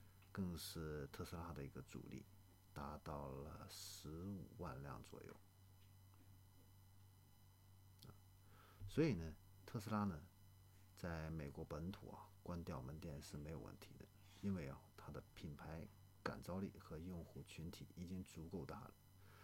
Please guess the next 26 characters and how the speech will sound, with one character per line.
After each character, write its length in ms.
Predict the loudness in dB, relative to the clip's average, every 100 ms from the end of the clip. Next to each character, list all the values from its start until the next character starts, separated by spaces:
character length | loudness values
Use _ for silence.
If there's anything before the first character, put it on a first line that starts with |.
| -12 -6 6
而 100 | 6
且 140 | 8
线 200 | 8 8
上 180 | 8 6 4
卖， 120 | -2 -2
卖 220 | 4 6 6
车 200 | 2 0
的 80 |
话 160 | 0 0
呢， 140 | -2 -6 -10 -8
也 220 | -4 -4
非 180 | -2 0
常 160 | 2 0
适 240 | 0 -2
合 160 | 0 -2
美 180 | -2
国 220 | -4 -2 -2
人 120 | -2 -4
的 140 | -6 -8
一 80 | -6
个 120 | -8 -8 -6
购 100 | 2
买 200 | 2 2
习 240 | -4 -6 -4
惯 120 | -4 -6 -14 -14 -14 -14 -14 -14 -6 -6
啊。 100 | -6